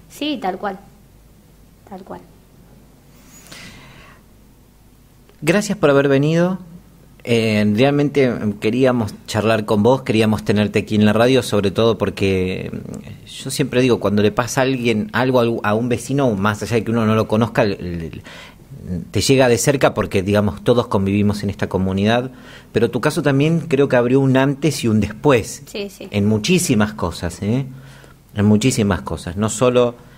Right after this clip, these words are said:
Speaker 2: en el intento de femicidio, en, en la violencia, sino en muchísimas cosas. Y además también mostró ese costado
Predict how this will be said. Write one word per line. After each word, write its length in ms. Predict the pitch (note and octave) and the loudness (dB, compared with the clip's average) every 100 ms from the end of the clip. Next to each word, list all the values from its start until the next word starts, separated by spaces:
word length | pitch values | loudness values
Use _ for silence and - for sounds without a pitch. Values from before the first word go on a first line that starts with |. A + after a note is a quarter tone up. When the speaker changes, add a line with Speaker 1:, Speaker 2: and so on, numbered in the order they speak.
| - - - | -20 -20 -8
Speaker 2:
en 140 | F#2+ | -4
el 100 | F#2+ | -2
intento 380 | F#2+ F2 G2 G2+ | -2 -4 -6 -4
de 60 | F#2 | -4
femicidio, 1160 | G2 F#2 F#2 - B2+ B2+ B2+ A#2+ A#2 A#2 A2+ | -4 -4 -4 -2 0 2 2 2 2 4 2
en, 220 | G#2 F#2 E2+ | 2 -2 -4
en 220 | C#2+ F2+ | -6 -4
la 100 | F2 | -2
violencia, 840 | F#2+ G2 B2 C3 B2+ B2 - B2 | 0 0 2 2 0 -2 0 0
sino 240 | A#2+ G#2+ A#2+ | 0 -2 0
en 80 | A#2+ | 0
muchísimas 520 | A2+ C#3 C#3 B2+ A2+ | 0 -2 0 -2 -2
cosas. 440 | C3+ C3 D#3 D3 - - - - - | -4 -2 -4 -4 -12 -20 -18 -18 -6
Y 140 | A2 | 0
además 300 | A2+ A#2+ C3+ | 2 2 0
también 280 | C#3+ C3 D3 | 2 2 2
mostró 600 | D3+ B2+ - C#3+ D3+ D#3+ | 2 -2 0 2 4 2
ese 280 | - A2+ - | -2 -2 -2
costado 760 | - A2 - C3+ B2+ C3+ C#3 - | -2 -2 -2 2 4 4 2 0